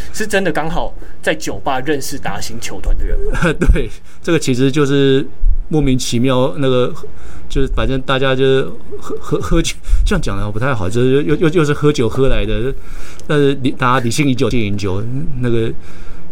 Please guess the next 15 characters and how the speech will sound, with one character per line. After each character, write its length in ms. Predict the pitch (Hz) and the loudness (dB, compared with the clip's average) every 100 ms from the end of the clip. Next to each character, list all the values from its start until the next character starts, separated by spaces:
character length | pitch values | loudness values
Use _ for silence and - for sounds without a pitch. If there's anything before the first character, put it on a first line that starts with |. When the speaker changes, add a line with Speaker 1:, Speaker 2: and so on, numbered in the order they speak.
| - | -2
Speaker 2:
就 100 | 151 | -2
是， 300 | 156 165 156 - - | 0 0 0 -4 -4
那 140 | - 165 | -2 0
因 100 | 165 | 2
为 260 | 156 160 - - | 0 0 -4 -6
就 100 | 165 | -6
是， 80 | 170 | -2
哎， 80 | |
我 120 | 147 131 | 0 0
忘 100 | 139 | 0
记 120 | 160 | 0
那 120 | 165 | 0
时 100 | 147 | 0
候 120 | 139 | 0
是 680 | 131 143 139 127 127 127 117 | 0 0 2 2 2 0 0